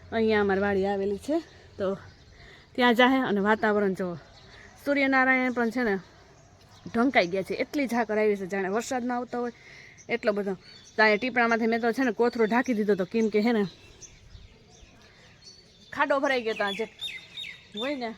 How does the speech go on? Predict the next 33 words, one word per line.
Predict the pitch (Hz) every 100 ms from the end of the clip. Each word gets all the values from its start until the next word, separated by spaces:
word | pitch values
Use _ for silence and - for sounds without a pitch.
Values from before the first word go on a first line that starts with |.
| - - - _ _ _ - _ _ _ _ _ -
ત્યાં | 220 208
પાણી | 233 233 226
હતું, | 233 220
ભીનું | 220 247 240
થઈ | 262
ગયું | 247
હતું | 196
એટલે | 190
જો | 233 -
ચૂહી | 269 277 220
લીધું | 190 185
છે. | 202
અત્યારે | 190 196 190 190
તો | 262 359 - - - - - - - -
કાટ | 247 233 -
ખાઈ | 247 247
નહીં | 247
એટલે | 254 262
થોડીક | 233 214 170
જગ્યા | 240 226 220
નીચે | 240 247
નથી, | 262 285 311 - - - -
તો | 226
અહીંયા | 220 214
બેરલ | 254 262
અહીંયા | 269 277
ચડાવી | 233 226 208
દીધા | 208 202
છે | -
કેદુના. | 233 226 247 294
પછી | 233 220
ઘઉં | 185 247 247
ને | 240